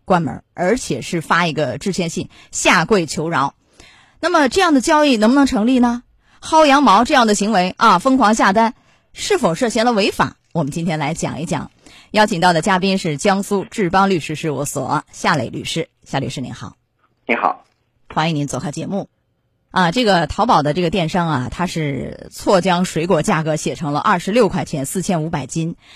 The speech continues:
Speaker 1: 相当于是二十六块钱买到二点二五吨啊，合计每一斤大约是零点零零六元。所以这个情况呢，就被那个哔哩哔哩网站的一个用户发现，然后他就带领一万粉丝啊，疯狂密集下单二十六万多单，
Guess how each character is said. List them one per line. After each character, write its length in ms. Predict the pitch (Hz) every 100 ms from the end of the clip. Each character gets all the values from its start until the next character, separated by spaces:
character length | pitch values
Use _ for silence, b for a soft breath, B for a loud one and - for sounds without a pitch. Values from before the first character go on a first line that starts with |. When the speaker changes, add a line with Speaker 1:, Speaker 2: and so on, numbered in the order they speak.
| b
Speaker 1:
相 180 | - 254
当 220 | 254 220
于 60 | 190
是 100 | -
二 160 | 190
十 80 | 185
六 160 | 302 233
块 160 | 196
钱 180 | 175 170
买 280 | 202 156 139
到 260 | 233 160 - b b
二 280 | - 294 202
点 160 | 180
二 260 | 135 294 240
五 160 | 175 151
吨 240 | 226 226 -
啊， 220 | 190 139
合 260 | 143 185 202
计 200 | 285 220
每 300 | 196 165 151
一 200 | 226 269
斤 240 | 233 226
大 160 | 226 190
约 140 | 175
是 120 | 180
零 280 | 170 156 196
点 260 | 226 139 143
零 180 | 160 208
零 140 | 170
六 220 | 233 175
元。 220 | 151 - - _ b b
所 100 | -
以 40 | 330
这 80 | 370
个 100 | 254
情 160 | 220
况 140 | 254 208
呢， 80 |
就 140 | 180 190
被 160 | 208
那 160 | 170 170
个 220 | 151 135
哔 160 | 226 233
哩 100 | 175
哔 80 | 196
哩 100 | 185
网 220 | 156 143
站 160 | 196
的 80 | 160
一 60 | 151
个 100 | 180
用 160 | 214
户 140 | 170 160
发 160 | 139
现， 240 | - 143 - _ b b
然 200 | 175 180
后 140 | 240 214
他 120 | 220
就 100 | 202
带 200 | 247 175
领 180 | 143 139
一 140 | 180
万 200 | 269 190
粉 200 | - 127
丝 140 | - 147
啊， 120 | 131
疯 300 | - 294 294
狂 240 | 247 170
密 120 | 247
集 140 | 165 170
下 200 | 175 160
单 100 | 165
二 180 | - 196
十 80 |
六 140 | 190 180
万 160 | 143
多 140 | 143 117
单， 240 | 127 -